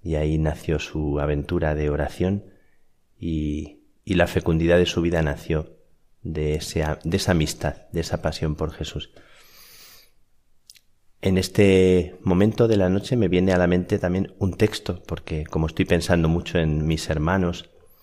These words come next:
en mi familia, en la necesidad que tenemos en la Iglesia, en el mundo, de crear comunión, de crear amistad, de establecer relaciones que sean fecundas, que sean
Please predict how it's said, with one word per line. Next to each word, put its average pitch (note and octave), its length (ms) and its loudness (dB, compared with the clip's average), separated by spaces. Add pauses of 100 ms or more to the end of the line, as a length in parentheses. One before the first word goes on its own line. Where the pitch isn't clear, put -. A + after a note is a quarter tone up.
(1300)
en - 180 -2
mi E2+ 100 4
familia, E2+ 960 0 (720)
en D#2+ 180 0
la D#2+ 80 2
necesidad E2 520 2
que G2 100 -2
tenemos F#2 480 0
en E2 160 0
la D#2 100 2
Iglesia, E2 760 -2
en E2 160 -2
el D#2 120 0
mundo, F2 600 0 (600)
de D#2+ 180 -2
crear D#2+ 500 -2
comunión, F2 760 0 (440)
de D#2 120 -4
crear D#2+ 300 0
amistad, D#2+ 600 0 (800)
de D2+ 340 -2
establecer D#2 840 0
relaciones E2 800 0
que - 140 -8
sean E2 320 -2
fecundas, E2 520 -2
que - 140 -6
sean D#2 440 -4